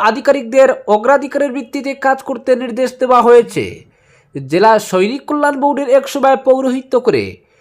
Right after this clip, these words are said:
জেলা কমিশনার অভিষেক জৈন উপস্থিত সব বিভাগীয় শীর্ষ আধিকারিকদেরকে এই নির্দেশ দেন। জেলা কমিশনার বলেন, সেনাকর্মীদের পারিবারিক বিবাদ এবং পারিবারিক জমির ভাগ বাটোয়ারা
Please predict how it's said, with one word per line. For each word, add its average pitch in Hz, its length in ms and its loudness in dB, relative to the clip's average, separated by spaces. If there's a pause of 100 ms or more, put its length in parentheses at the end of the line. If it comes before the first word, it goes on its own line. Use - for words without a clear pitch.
(240)
জেলা 170 380 0
কমিশনার 277 540 -2 (140)
অভিষেক 277 400 -4
জৈন 277 200 0 (100)
উপস্থিত 269 460 -4
সব 262 220 4
বিভাগীয় 247 500 2 (140)
শীর্ষ 240 240 -6 (180)
আধিকারিকদেরকে 269 720 -2
এই 254 160 -2
নির্দেশ 247 440 -4
দেন। 104 260 -6 (800)
জেলা 165 400 2
কমিশনার 285 540 -2
বলেন, 170 300 0 (260)
সেনাকর্মীদের 277 800 -4 (100)
পারিবারিক 269 460 0
বিবাদ 269 320 2
এবং 254 200 2 (120)
পারিবারিক 247 480 0
জমির 220 300 -2
ভাগ 220 200 -4 (100)
বাটোয়ারা 220 400 0